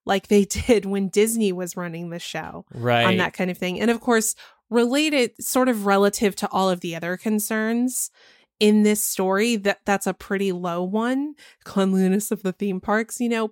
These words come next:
Speaker 1: but I think for a lot of theme park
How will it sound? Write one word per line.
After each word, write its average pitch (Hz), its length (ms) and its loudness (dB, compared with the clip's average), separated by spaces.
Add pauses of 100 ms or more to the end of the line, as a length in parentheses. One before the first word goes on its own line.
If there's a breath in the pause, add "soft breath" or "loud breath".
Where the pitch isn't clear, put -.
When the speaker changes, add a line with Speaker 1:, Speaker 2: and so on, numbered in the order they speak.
Speaker 1:
but 269 420 2 (600 loud breath)
I 240 140 2
think 262 220 0
for 262 140 0
a 247 80 2
lot 220 200 2
of 214 80 -4
theme 208 280 -2
park - 320 -4